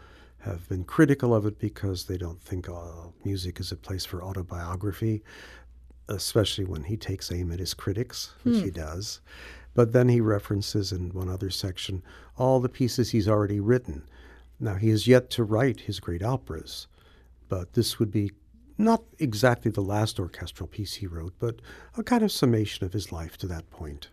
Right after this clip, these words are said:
Speaker 2: And already firing back at his critics. I
Speaker 1: Yeah.
Speaker 2: love it.
Speaker 1: Yeah.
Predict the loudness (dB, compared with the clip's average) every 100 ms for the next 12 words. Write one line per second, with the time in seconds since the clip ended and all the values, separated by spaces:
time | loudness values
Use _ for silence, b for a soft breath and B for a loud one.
0 | -6 -2 0 2 2 4 4 4 2 0
1 | -2 -4 -6 -4 -4 -4 -4 -2 -2 -4
2 | -6 _ -10